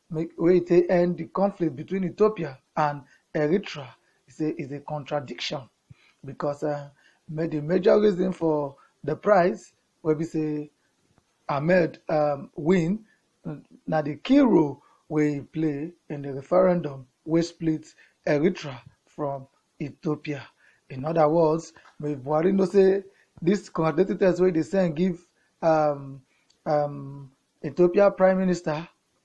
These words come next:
Ahmed, say na good one, make he do the same for him country so that he go win the prize. And don't forget say Biafra don dey agitate for freedom since, and, um, since then, they don proscribe the I P O B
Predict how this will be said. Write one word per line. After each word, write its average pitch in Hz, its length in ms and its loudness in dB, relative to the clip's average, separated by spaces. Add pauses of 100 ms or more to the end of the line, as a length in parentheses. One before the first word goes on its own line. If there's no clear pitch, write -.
(160)
Ahmed, 160 500 0 (460)
say 156 80 4
na 143 260 -2 (140)
good 165 240 0
one, 143 240 -8 (260)
make 160 220 0
he 156 80 -4
do 175 160 -2
the 156 100 0
same 160 460 4 (260)
for 151 180 -4
him 147 120 -6
country 156 560 2 (180)
so - 140 -14
that 147 220 -8
he - 60 -14
go 135 160 -10
win 147 380 -8 (260)
the 139 120 -8
prize. 147 400 -4
And 151 240 -6
don't 165 100 -2
forget 160 340 0
say 156 380 -2 (340)
Biafra 156 340 0
don 165 100 0
dey 165 80 0
agitate 156 500 -2
for 143 160 -6
freedom 170 420 -2
since, 202 420 -4 (300)
and, 165 280 0
um, 180 360 0 (440)
since 160 260 -2
then, 190 480 2
they 156 80 -8
don 156 220 -2
proscribe 160 460 -2
the 147 100 -4
I 147 120 -4
P 165 200 -4
O 160 100 2
B 165 280 -6